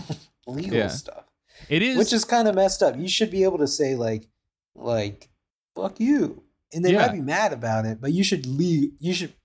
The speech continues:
Speaker 1: you know, they shouldn't be able to do anything. They should be like
Speaker 2: I will s-, yeah, I will say,
Speaker 1: <sighs>
Speaker 2: I, I, I will lift a, a, a, a, a phrase from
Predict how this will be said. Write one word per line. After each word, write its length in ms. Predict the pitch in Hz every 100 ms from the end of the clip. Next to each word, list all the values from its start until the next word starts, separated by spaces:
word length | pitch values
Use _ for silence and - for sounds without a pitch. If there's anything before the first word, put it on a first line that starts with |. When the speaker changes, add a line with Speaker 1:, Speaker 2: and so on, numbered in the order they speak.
| _ -
Speaker 1:
you 80 |
know, 100 | 127
they 120 | 110 131
shouldn't 200 | 185 156
be 80 | 139
able 140 | 120
to 40 | 104
do 180 | 113 117
anything. 280 | 101 - -
They 100 | -
should 120 | -
be 80 | 120
like 200 | 110 101
Speaker 2:
I 120 | - 160
will 100 | 240
s-, 160 | -
yeah, 180 | 185 156
I 100 | 143
will 120 | 202
say, 380 | 226 156 190 226
Speaker 1:
<sighs> 800 | - - - - _ _ _ -
Speaker 2:
I, 80 | -
I, 100 | - -
I 40 | 76
will 280 | 113 139 143
lift 240 | 165 -
a, 100 | 139 -
a, 240 | 135 131 -
a, 100 | 135 - 123
a, 60 | -
a 40 | 113
phrase 460 | - 135 139 131
from 480 | - 135 127 120